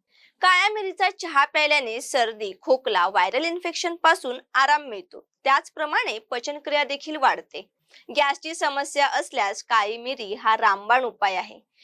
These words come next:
एक कप पाणी घेऊन त्यामध्ये अर्धा चमचा लिंबाचा रस, अर्धा चमचा काळी मिरी पूड आणि अर्धा चमचा काळं मीठ याचं काही दिवस सेवन केल्याने गॅसची समस्या दूर होते. वीस ग्रॅम काळी मिरी, दहा ग्रॅम जिरे, साखर पंधरा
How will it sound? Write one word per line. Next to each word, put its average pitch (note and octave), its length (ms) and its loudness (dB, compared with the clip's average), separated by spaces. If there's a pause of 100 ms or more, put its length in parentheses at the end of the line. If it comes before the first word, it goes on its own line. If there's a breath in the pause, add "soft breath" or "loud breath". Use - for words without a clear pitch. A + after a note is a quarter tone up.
(140 soft breath)
एक F4+ 280 4
कप F#4+ 220 4
पाणी C#4 300 2
घेऊन B3+ 340 -2
त्यामध्ये A#3+ 440 0
अर्धा A#3 360 0
चमचा E4+ 340 -2
लिंबाचा D#4 580 0
रस, G3+ 340 2
अर्धा G#3+ 320 -2
चमचा B3 400 -4
काळी G#3 340 0
मिरी C#4 220 -10
पूड F#3+ 320 -10 (120)
आणि F4+ 260 0
अर्धा E4 340 0
चमचा C#4+ 380 -2
काळं A#3+ 380 4
मीठ A3 320 -12 (140)
याचं G3+ 300 0
काही C4 280 -2
दिवस A3 380 -6 (340)
सेवन F4+ 400 4
केल्याने D4+ 360 0
गॅसची B3+ 420 -2
समस्या C4 480 -6
दूर A3 240 -10
होते. - 360 -16 (340)
वीस D4+ 320 2
ग्रॅम C#4+ 240 4
काळी A#3+ 300 0
मिरी, A3+ 360 -10 (100)
दहा A3 240 2
ग्रॅम A3 360 -4
जिरे, A3 360 -4
साखर B3+ 500 -2
पंधरा D#4 440 2